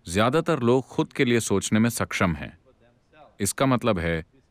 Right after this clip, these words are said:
कि पहले कोई पुजारी या पंडित या कोई धर्म ग्रंथ आपके लिए सोचता था, आज लोग खुद के लिए सोच रहे हैं।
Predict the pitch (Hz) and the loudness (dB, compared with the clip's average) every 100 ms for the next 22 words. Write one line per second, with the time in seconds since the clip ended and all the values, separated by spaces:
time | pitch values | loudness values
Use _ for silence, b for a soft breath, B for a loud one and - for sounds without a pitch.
0 | - 113 - 104 113 151 147 139 - 92 | -6 -6 0 0 2 0 0 -2 -2 0
1 | 95 107 127 123 95 - 101 113 123 117 | 2 2 0 0 -2 0 2 4 2 2
2 | 107 90 92 73 65 92 123 120 107 123 | 0 0 -2 -4 -4 -2 0 0 2 2
3 | 123 - - - 90 92 - 107 101 - | 0 -6 -20 -4 -4 -2 -2 -2 -2 -2
4 | 82 - - 78 - 55 _ _ - _ | -6 -6 -6 -6 -8 -16 _ _ -20 _
5 | _ _ 107 147 147 85 78 - - - | _ _ -2 -2 -2 -4 -6 -6 -8 -6
6 | - 113 92 85 80 - 67 67 - | -2 -2 -2 -4 -6 -6 -8 -10 -18